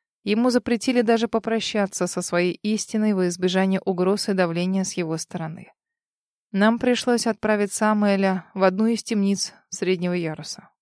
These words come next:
потому что иначе на Красной Земле огненного волка не удержать.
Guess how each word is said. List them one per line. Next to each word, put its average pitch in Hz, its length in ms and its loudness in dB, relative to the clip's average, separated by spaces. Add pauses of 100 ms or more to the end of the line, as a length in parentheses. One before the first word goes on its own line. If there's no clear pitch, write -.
потому 180 320 -2
что 202 160 0
иначе 196 300 0
на 190 120 -2
Красной 180 440 -2
Земле 180 340 0
огненного 185 500 0
волка 196 540 -2
не 185 220 -2
удержать. 165 560 -8